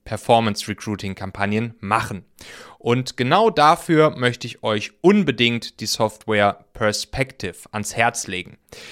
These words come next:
Mit Perspective könnt ihr super einfach das mobile Bewerberquiz erstellen, worüber sich Interessenten dann mit wenigen Klicks auf ihrem Handy vorqualifizieren und wenn sie zu euch passen,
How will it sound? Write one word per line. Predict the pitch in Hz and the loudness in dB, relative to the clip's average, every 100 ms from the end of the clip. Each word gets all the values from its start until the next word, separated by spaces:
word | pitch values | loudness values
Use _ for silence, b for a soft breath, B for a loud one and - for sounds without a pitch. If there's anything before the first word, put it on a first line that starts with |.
| B B | B B
Mit | 113 117 - - | -2 -2 -6 -6
Perspective | 120 - - 208 - 208 - | -4 -2 -4 -6 -2 -4 -2
könnt | 151 139 | -4 -2
ihr | 139 127 | -4 -4
super | 117 196 247 214 170 | -2 -2 0 -2 -2
einfach | 156 165 - 110 85 - | 0 -2 -2 -4 -6 -6
das | - 113 - | -4 -4 -4
mobile | 110 160 185 151 117 | -6 -2 4 4 4
Bewerberquiz | - 110 104 135 165 123 - 117 107 | -2 -2 0 2 2 2 0 -4 -4
erstellen, | - 104 - 104 131 233 311 B B B B | -6 -8 -2 0 0 -2 -8 B B B B
worüber | 127 113 214 226 180 | -4 0 2 4 2
sich | 160 160 - | 2 -4 -6
Interessenten | 139 - 113 - 151 180 - 135 | -10 -8 -10 -2 -2 -2 -2 -2
dann | 113 | 0
mit | 117 107 107 | -2 -4 -2
wenigen | 196 240 190 165 | 0 0 -4 -6
Klicks | - 160 160 - - | -6 -6 -6 -10 0
auf | 170 208 - - | 2 2 -4 -4
ihrem | 170 151 123 | -2 0 -2
Handy | 131 151 127 | 0 -2 -2
vorqualifizieren | 101 - 202 - 170 160 143 - 156 147 139 b b | -2 2 2 4 0 0 -4 -4 0 0 0 b b
und | - 110 101 | -8 -6 0
wenn | 156 214 | 2 2
sie | 180 170 | 0 -4
zu | - 143 | -4 -2
euch | 104 117 | -2 -4
passen, | - 135 - 131 | 0 0 0 -4